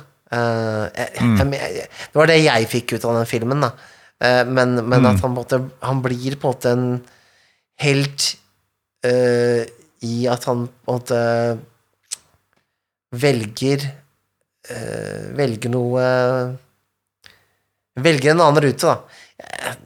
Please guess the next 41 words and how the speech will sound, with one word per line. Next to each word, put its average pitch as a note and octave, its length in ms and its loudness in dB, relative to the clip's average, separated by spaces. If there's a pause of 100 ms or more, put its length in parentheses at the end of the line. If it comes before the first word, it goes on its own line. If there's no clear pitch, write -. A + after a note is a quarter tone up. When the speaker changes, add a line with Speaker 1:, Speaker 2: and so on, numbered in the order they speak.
(220)
Speaker 1:
det A#2+ 120 -2
var C#3 120 2
kanskje C3 220 2
et B2+ 40 -4
dårlig A#2+ 240 4
eksempel, A2 640 -2
ehm. A#2+ 560 -2 (600)
Speaker 2:
<laughs> - 100 -8 (1080)
Nei, D3 160 4
nei, F4 120 2 (140)
det, G#3 220 4
det, G3 60 4 (120)
det E3+ 80 6
er F3 140 6
på F#3 80 2
en - 20 2
måte, D3+ 180 6 (460)
det C#3+ 240 -4
er D#3+ 160 8
en E3 60 6
heltehistorie D3+ 680 6
som E3+ 240 6
er, D3+ 300 6
som, D3+ 220 2 (920)
som C#3+ 160 2
er D#3+ 80 4
annerledes. C3 380 6 (1000)
Og C#3+ 80 6
jeg C#3 200 8
Speaker 1:
Ja. C#3 80 8
Speaker 2:
også, E3 160 6 (100)
jeg C#3 100 4
kan, C#3+ 220 2
jeg C3+ 160 4
kan C#3+ 160 2
like B2 240 2
for D3 80 4
eksempel C3 320 2
sånn C3 180 4
type, B2 300 0
ehm, A2 540 6